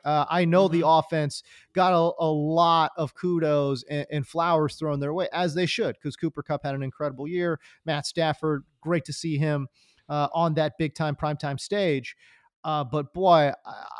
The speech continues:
Speaker 1: I tell you, man, that defense was no joke. That defense
Speaker 2: Yeah.
Speaker 1: was so good. And remember that last drive the Bengals tried to put together? The game was capped off by Aaron Donald, right? So,
Speaker 2: Mm-hmm.
Speaker 1: um, man, it, it, I,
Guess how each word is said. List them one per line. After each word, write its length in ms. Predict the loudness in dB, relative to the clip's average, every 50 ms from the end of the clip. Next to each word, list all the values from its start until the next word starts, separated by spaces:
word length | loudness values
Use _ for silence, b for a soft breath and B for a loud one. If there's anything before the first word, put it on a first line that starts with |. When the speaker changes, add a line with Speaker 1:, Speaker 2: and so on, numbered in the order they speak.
| -14 -10 -6 -6
Speaker 1:
I 60 | -4
tell 280 | -4 0 2 4 4 4
you, 100 | 2 2
man, 340 | 2 0 0 0 -2 -2 0
that 300 | 2 4 4 4 2 0
defense 640 | 0 -2 -2 0 0 0 0 0 0 -4 -6 -12 -12 -8
was 320 | -4 -2 -2 -2 -2 -2
no 300 | -4 -2 0 0 0 -2
joke. 500 | -2 -4 -6 -6 -4 -4 -6 -8 -8 -6
That 200 | -4 -4 -4 -2
defense 480 | -2 -2 -4 -2 -4 -4 -6 -6 -6 -6
Speaker 2:
Yeah. 100 | -6 -4
Speaker 1:
was 200 | -4 -4 -4 -8
so 400 | -10 -6 -4 -2 0 0 0 -2
good. 340 | -2 -2 -2 -2 -2 -2 -4 -6
And 100 | -6 -6
remember 240 | -4 -4 -4 -2 -2
that 160 | -2 -2 -2
last 320 | -2 -4 -2 -4 -4 -8 -14
drive 600 | -12 -8 -4 -2 0 0 2 2 0 0 -2 -4
the 80 | -6 -6
Bengals 340 | -4 -2 -4 -2 -4 -6
tried 220 | -8 -6 -8 -8 -8
to 40 | -8
put 180 | -10 -12 -12
together? 440 | -12 -10 -6 -4 -4 -2 -4 -6 -8 B B B B B B B
The 80 | -6
game 280 | -2 0 0 0 0 0
was 100 | -2 -2
capped 400 | -4 -4 -2 -2 -2 -2 -2 -4 0
off 340 | 2 4 4 2 2 -2 -8 _ b b b b
by 160 | 0 0 0 0 -2
Aaron 260 | -2 0 0 -2 -2
Donald, 460 | -2 -2 -4 -4 -4 -8 -10 -18 -20 _ -8
right? 240 | -4 -4 -4 -4 -2
So, 300 | 2 4 4 4 2 0 -6 -16 -16
Speaker 2:
Mm-hmm. 260 | -16 -14 -14 -8 -2
Speaker 1:
um, 500 | 0 0 2 2 0 0 -2 -4 -6 -12 -16 _ _
man, 320 | -2 0 0 0 0 -2 -6 -6
it, 300 | -8 -8 -8 -10 -14 -10 -8
it, 140 | -8 -8 -8 -10 -12
I, 100 | -14 -18